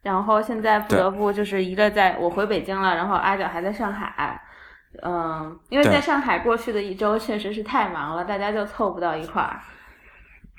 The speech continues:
Speaker 1: 本来说还要去我们共同的朋友西北家录呢，结果都，都没有实现。
Speaker 2: 对，真的是非常忙的一周。
Speaker 1: 对，就疯狂的社交，<laughs> 被人践踏。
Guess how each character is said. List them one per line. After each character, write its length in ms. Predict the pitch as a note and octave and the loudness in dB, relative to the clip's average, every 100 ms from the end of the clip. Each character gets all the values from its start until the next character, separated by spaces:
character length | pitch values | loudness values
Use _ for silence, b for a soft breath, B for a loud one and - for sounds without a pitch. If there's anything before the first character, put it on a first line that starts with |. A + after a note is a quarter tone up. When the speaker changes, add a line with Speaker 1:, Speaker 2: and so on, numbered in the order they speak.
| _ | _
Speaker 1:
本 80 | G3 | -2
来 140 | G3+ | 0
说 140 | B3+ C#4 | 0 2
还 120 | A#3 | 4
要 140 | A#3 | 2
去 140 | B3+ A#3+ | 2 0
我 100 | F3 | 0
们 80 | |
共 180 | G#3 A3+ | -2 -6
同 120 | A3 | -4
的 80 | G3 | -6
朋 240 | G#3+ F#3+ G3 | -6 -6 -4
友 100 | G#3 | -4
西 160 | A3 | -4
北 180 | G#3 - | -4 -4
家 220 | G3 F3 | 0 0
录 220 | F#3+ G3 | 0 -4
呢， 100 | - F3+ | -8 -10
结 100 | E3+ | -10
果 120 | E3 | -8
都， 200 | E3 F3 F3 _ | -8 -8 -8 _
都 120 | F#3+ | -8
没 120 | F3+ | -6
有 140 | E3 - | -6 -8
实 180 | - - | -12 -12
现。 240 | - - F#3 _ _ _ _ _ _ _ - - | -12 -12 -16 _ _ _ _ _ _ _ -20 -4
Speaker 2:
对， 120 | G#2 | -2
真 160 | F#2 A2+ | 2 2
的 120 | A#2 | 2
是 100 | G2 | 0
非 240 | - A2 | -2 0
常 180 | G#2 F#2 | 2 0
忙 140 | F2 G3+ | -2 -2
的 140 | F3+ | -2
一 60 | E3+ | -4
周。 140 | - | -12
Speaker 1:
对， 20 | |
就 60 | - | -8
疯 200 | - B3 | -2 0
狂 220 | B3+ F3+ | 2 0
的 100 | F#3 | 0
社 220 | G#3+ A3 - | -2 -2 0
交， 320 | F3+ D3+ G#3 - | 0 0 0 -4
<laughs> 240 | - - - | -10 -14 -2
被 160 | A3 | 2
人 160 | E3+ F3 | 2 2
践 220 | G#3+ F3 | 0 0
踏。 180 | G3 | 0